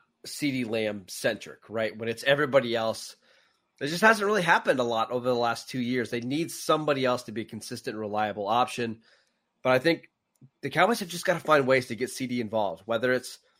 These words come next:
screen passes, touches behind the backfield, just to kinda get him going a little bit, build his confidence, find ways to get him in some advantageous coverages where he's not being doubled or he's not seeing bracket coverage. Get him going,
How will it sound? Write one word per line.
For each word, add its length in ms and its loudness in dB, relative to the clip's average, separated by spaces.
screen 420 2
passes, 440 -6
touches 320 0
behind 320 0
the 60 2
backfield, 400 2
just 140 -8
to 40 -2
kinda 220 2
get 200 -2
him 300 0
going 340 4
a 60 -2
little 220 -2
bit, 280 -4
build 260 8
his 120 -2
confidence, 720 0
find 480 8
ways 320 4
to 80 -8
get 180 0
him 120 2
in 120 -2
some 220 -8
advantageous 720 -2
coverages 520 -2
where 380 -2
he's 240 -6
not 240 0
being 220 0
doubled 380 -2
or 100 -4
he's 260 -4
not 220 4
seeing 300 -2
bracket 400 -2
coverage. 420 -6
Get 140 0
him 120 0
going, 440 0